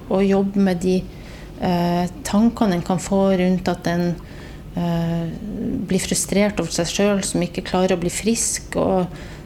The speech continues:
tanker rundt at, eh, at en føler på skam fordi en ikke klarer å bli frisk, og det, det kan du bruke kognitiv terapi til. Men jeg tror en skal være veldig forsiktig med å, å tenke at, at hvis jeg tenker nå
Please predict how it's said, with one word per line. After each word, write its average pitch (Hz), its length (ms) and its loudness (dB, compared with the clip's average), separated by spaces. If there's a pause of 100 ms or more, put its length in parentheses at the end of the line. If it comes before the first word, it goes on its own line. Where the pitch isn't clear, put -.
tanker 202 480 2
rundt 175 260 0
at, - 340 -4
eh, 156 520 0
at - 240 -2
en 175 240 0
føler 190 320 2
på 175 100 -6
skam 180 460 2
fordi 180 320 0
en 180 160 2
ikke 180 480 2
klarer 190 320 4
å 175 60 0
bli 175 100 2
frisk, - 480 -2
og 185 80 4
det, 214 320 2
det 202 240 0
kan 339 160 2
du 339 80 2
bruke 247 240 4
kognitiv 240 400 6
terapi 220 480 2
til. 214 160 2 (380)
Men - 80 0
jeg 202 80 0
tror 190 100 4
en 180 80 2
skal 190 220 0
være 180 320 2
veldig 196 340 2
forsiktig 196 480 -2
med 190 160 2
å, 180 60 0 (420)
å 190 80 -2
tenke 190 400 2
at, - 240 2
at 180 160 -2
hvis 185 160 2
jeg 190 80 0
tenker 208 400 2
nå 180 160 4